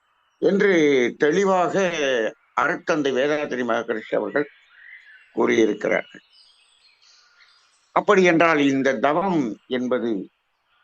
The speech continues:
என்ன? அதில் நாம் என்ன செய்கிறோம்? அதில் என்ன நடக்கிறது? அதில் எந்த நிலையை நாம் அடைகிறோம்? இந்த ஒரு தெளிவை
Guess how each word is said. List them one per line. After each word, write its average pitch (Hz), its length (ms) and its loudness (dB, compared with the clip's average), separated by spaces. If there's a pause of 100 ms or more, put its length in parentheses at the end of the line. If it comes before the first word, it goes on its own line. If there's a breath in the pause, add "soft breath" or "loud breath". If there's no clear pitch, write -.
(840)
என்ன? 131 520 0 (680)
அதில் 147 240 0
நாம் 123 240 0
என்ன 160 320 -2
செய்கிறோம்? 127 720 -4 (1120)
அதில் 156 280 -2
என்ன 202 240 0
நடக்கிறது? 151 760 -2 (640)
அதில் 147 220 0
எந்த 180 300 0
நிலையை 165 420 0
நாம் 127 260 0
அடைகிறோம்? 127 500 -4 (1600)
இந்த 190 320 0
ஒரு 156 240 0
தெளிவை 190 480 0